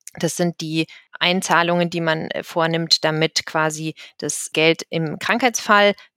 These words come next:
wieder einem rückerstattet wird als Arbeitgeber. Und für den Mutterschutz ist die Umlage zwei da.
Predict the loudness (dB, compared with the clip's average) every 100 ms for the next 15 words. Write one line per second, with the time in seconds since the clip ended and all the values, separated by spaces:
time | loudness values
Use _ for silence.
0 | _ -8 -2 0 0 -2 -6 -6 -2 0
1 | 2 0 0 -2 0 0 0 0 0 0
2 | 0 2 2 -2 -20 _ -4 -2 -2 -4
3 | -8 -6 -4 -4 -2 0 0 -4 -4 -8
4 | -8 -10 -10 -8 -4 -2 -2 -6 -4 -2
5 | 0 2 2